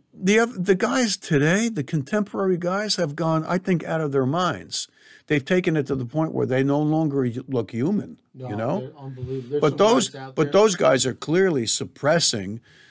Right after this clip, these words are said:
Speaker 1: their own endogenous steroid uses, and,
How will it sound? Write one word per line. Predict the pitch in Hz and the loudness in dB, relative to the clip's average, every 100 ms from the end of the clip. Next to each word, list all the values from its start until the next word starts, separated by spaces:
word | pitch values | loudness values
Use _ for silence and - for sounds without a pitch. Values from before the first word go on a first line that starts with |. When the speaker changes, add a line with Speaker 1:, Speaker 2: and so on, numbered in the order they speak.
| _ | _
Speaker 1:
their | 113 95 113 110 113 113 - | -8 0 2 4 0 -2 0
own | 127 143 | 2 4
endogenous | 143 131 123 120 113 120 113 - | 2 2 0 0 -2 -4 -2 -2
steroid | - 160 202 180 120 107 | 0 0 2 2 0 -2
uses, | 107 107 - 123 127 | -6 -4 -4 -2 -2
and, | 120 | -4